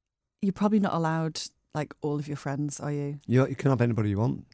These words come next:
Speaker 1: But
Speaker 2: Your,
Speaker 1: I want
Speaker 2: your
Speaker 1: all of
Speaker 2: show.
Speaker 1: my friends.
Speaker 2: All your friends. Oh, it's one thing. Yeah, that's good. <laughs>
Speaker 1: Okay, so they are just, they, they, uh, they, they're definitely my adopted family through, you know, life has its ups and downs, and they have all just been the most incredible, constant support.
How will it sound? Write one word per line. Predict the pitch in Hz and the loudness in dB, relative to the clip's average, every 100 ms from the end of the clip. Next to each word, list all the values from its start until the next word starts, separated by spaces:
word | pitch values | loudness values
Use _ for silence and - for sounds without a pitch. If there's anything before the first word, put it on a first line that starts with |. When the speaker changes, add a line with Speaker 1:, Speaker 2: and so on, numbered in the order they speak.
| - | -6
Speaker 1:
But | - | -2
Speaker 2:
Your, | 123 | 0
Speaker 1:
I | |
want | - 120 | 2 2
Speaker 2:
your | - | 2
Speaker 1:
all | 175 | 2
of | 120 | 0
Speaker 2:
show. | |
Speaker 1:
my | 165 | 0
friends. | - 170 175 | -4 -2 2
Speaker 2:
All | 143 160 | 8 8
your | 160 | 10
friends. | 143 151 123 | 8 6 8
Oh, | 165 | 6
it's | 139 | 8
one | 165 156 127 | 8 8 6
thing. | - 170 117 107 | 6 4 4 4
Yeah, | 202 | 6
that's | 170 | 6
good. | 117 143 - - | 6 4 2 4
<laughs> | 175 - | 6 8
Speaker 1:
Okay, | 180 220 202 - - | 8 6 6 2 2
so | - 254 | 6 8
they | 269 269 | 10 8
are | 220 240 | 8 8
just, | 214 196 - | 6 4 6
they, | 202 160 | 4 6
they, | 202 - | 6 6
uh, | 104 - | 2 0
they, | 170 170 | 4 4
they're | - - | 6 4
definitely | 107 160 - - 151 | 6 2 2 0 2
my | 143 | 2
adopted | 147 - - 151 | 0 -2 -4 -8
family | - 147 147 143 135 | -2 0 2 0 -2
through, | - 156 - | -2 -2 0
you | 175 | 0
know, | 147 147 | 0 0
life | 160 156 | -2 -2
has | 160 | -4
its | 170 | -2
ups | 147 - | -4 -2
and | 151 | -2
downs, | 147 147 139 135 - | 0 0 0 -2 -2
and | 139 135 135 - | -2 -2 -2 -2
they | 143 139 - | -2 -2 -4
have | - 139 - | -6 -6 -4
all | 147 147 | -4 -4
just | 139 151 - | -6 -8 -8
been | 160 143 | -6 -6
the | 147 | -4
most | 147 147 - - | -6 -6 -8 -10
incredible, | 143 151 156 147 139 | -8 -6 -6 -6 -8
constant | - 147 139 - - | -6 -8 -6 -8 -10
support. | - 160 143 | -6 -6 -6